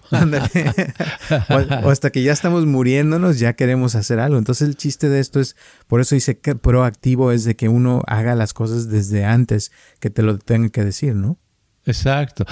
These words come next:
Speaker 2: Hay personas que preguntan, yo, por ejemplo, una de las preguntas que a menudo me llegan a mí, que de personas, me dicen, "Oiga, perdone, fíjese que yo tengo una pareja, eh, llevamos un, un par de años, o el X tiempo, ¿no?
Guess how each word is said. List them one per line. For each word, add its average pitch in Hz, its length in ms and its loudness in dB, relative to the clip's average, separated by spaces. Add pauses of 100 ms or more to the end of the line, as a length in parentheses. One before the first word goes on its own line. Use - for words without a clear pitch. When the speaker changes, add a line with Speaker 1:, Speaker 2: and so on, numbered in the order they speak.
(140)
Speaker 2:
Hay 135 100 0
personas 151 520 0
que 120 80 -4
preguntan, 117 680 0
yo, 127 320 0
por 110 160 -2
ejemplo, 123 360 0
una 123 240 2
de 123 100 2
las 104 180 -2
preguntas 107 520 -2
que 90 220 -4 (220)
a 120 120 0
menudo 120 520 2
me 110 160 2
llegan 117 400 0
a 113 80 2
mí, 127 180 0
que 120 220 -4
de 92 640 -2
personas, 110 720 -2 (400)
me 123 180 2
dicen, 127 540 0 (320)
"Oiga, 156 240 0
perdone, 170 460 -2
fíjese 208 400 -2
que 151 80 0
yo 151 100 0
tengo 147 180 0
una 135 220 0
pareja, 127 760 -2
eh, 117 380 0
llevamos 113 600 -2
un, 104 480 -2
un 110 140 0
par 107 260 -2
de 90 160 -2
años, 104 580 -4
o 139 140 0
el 147 320 0
X 143 380 -4
tiempo, 95 320 -2
¿no? 165 160 -2